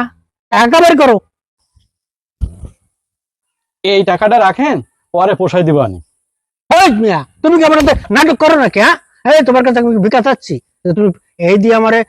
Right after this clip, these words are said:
Speaker 1: পোষায় দিচ্ছ পরে? ওইসব নাটক ফাটক বাদ দাও, দুই ঘন্টার ভিতর কিন্তু টাকা আমার এই জায়গায় পৌঁছায় দেবা, তাহলে কিন্তু তোমার খবর আছে। এই, তোমার অতীত ইতিহাস আমি কিন্তু সব জানি, বেশি যদি বাড়াবাড়ি করো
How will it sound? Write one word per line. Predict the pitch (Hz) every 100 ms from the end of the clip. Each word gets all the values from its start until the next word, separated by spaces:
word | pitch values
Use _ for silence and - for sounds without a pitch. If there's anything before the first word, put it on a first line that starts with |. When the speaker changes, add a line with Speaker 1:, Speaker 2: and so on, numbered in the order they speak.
| _
Speaker 1:
পোষায় | 190 165 220 240
দিচ্ছ | 220 247
পরে? | 240 285 302 _ _ _ _ _ 175
ওইসব | 170 226 202 _ - 160
নাটক | 196 196
ফাটক | 214 220 196
বাদ | 180 175 165
দাও, | 139 - _ _ _ -
দুই | 160 220 202
ঘন্টার | 220 277 262
ভিতর | 247 247 240
কিন্তু | 220 233 _ -
টাকা | 202 214 208
আমার | 220
এই | 208
জায়গায় | 208 196
পৌঁছায় | 196 175 180
দেবা, | 160 127 - _ -
তাহলে | 190 240 233
কিন্তু | 220 214 _ _ -
তোমার | 214 196 180
খবর | 208 190 147
আছে। | 123 113 _ 240 339
এই, | 330 247 _ _ _ -
তোমার | 190 220 226 -
অতীত | 190 220 - 175
ইতিহাস | 214 190 214 - _ 170
আমি | 190 196
কিন্তু | 190 -
সব | - 196 233 226 170
জানি, | 165 151 123 _ _ 156
বেশি | 160 208 214
যদি | 220 185
বাড়াবাড়ি | 208 277 311 330
করো | 370